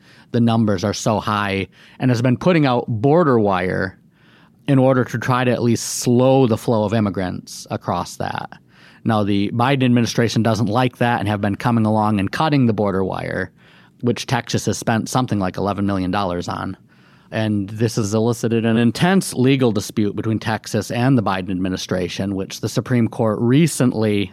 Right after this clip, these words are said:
came in and said that they, uh, gave a temporary order that said until further notice, the Biden administration can keep cutting the wire.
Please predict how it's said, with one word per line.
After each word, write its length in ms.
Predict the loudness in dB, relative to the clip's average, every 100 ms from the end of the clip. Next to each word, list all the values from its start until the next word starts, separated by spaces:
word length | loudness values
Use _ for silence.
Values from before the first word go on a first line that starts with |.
| -6
came 320 | -2 2 2
in 440 | 2 2 4 2 0 _ _ _ _ _ _ _
and 280 | -2 0 0
said 260 | 0 -2 -2
that 100 | -8 _
they, 320 | -2 0 0 0
uh, 220 | -2 -2
gave 260 | -2 0
a 60 | 0
temporary 560 | 0 0 2 2 4 2
order 340 | 0 2 0
that 120 | 0
said 140 | -2 -2
until 300 | 0 0 0
further 340 | 2 2 4
notice, 420 | 2 2 0 -2
the 140 | -4 -2
Biden 300 | -2 -2 -2
administration 500 | -2 -2 -4 -4 -6
can 380 | -2 0 -2
keep 400 | -2 0 2 0 -8 _ _ _ _ _ _
cutting 320 | -4 0 2 2
the 60 |
wire. 580 | 2 0 0 -2 -6 -8